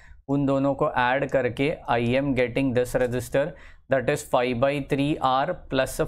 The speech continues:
five by three R, ten by six हो जाएगा, that is five by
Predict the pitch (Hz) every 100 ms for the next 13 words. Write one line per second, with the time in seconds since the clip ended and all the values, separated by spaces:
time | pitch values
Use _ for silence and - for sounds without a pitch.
0 | - 127 127 120 135 120 127 127 - 120
1 | 113 131 - - _ _ _ _ _ -
2 | - - 135 135 139 147 147 - - -
3 | 131 131 120 123 123 131 147 151 127 120
4 | 135 - 127 120 131 131 120 123